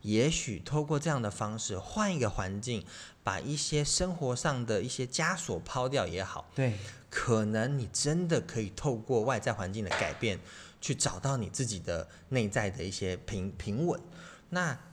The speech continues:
Speaker 1: 当这样的东西发生的时候，再透过一些技巧，我们，我们透过一些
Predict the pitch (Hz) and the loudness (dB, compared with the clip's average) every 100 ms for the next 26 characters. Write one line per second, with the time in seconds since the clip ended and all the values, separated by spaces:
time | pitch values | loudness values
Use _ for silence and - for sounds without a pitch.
0 | - 180 190 233 175 117 127 123 123 120 | -2 0 2 2 4 4 2 0 2 2
1 | 120 120 107 - 107 143 170 170 170 156 | 2 2 0 0 0 0 0 2 2 2
2 | 151 156 - 90 92 101 110 117 110 117 | 0 -2 -4 -4 -4 -4 -4 0 0 0
3 | 131 175 170 165 160 | 0 0 2 2 2